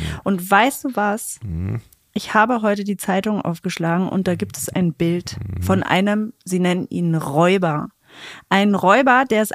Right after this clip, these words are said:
Speaker 1: eins neunzig groß, hat fehlende Zähne, kurz rasierte Haare und ist um die fünfzig.
Speaker 2: <laughs>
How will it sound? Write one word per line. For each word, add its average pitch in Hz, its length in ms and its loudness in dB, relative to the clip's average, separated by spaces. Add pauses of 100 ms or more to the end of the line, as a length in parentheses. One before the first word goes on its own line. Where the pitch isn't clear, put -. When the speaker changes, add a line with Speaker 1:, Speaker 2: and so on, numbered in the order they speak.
Speaker 1:
eins 226 380 2
neunzig 240 480 2
groß, 233 360 0 (220)
hat - 260 0
fehlende 254 540 2
Zähne, 254 580 2
kurz - 320 -2
rasierte 233 460 0
Haare 247 360 2 (300)
und 220 160 4
ist - 240 -2
um 254 260 6
die 233 300 4 (420)
fünfzig. - 960 -2 (400)
Speaker 2:
<laughs> 98 80 0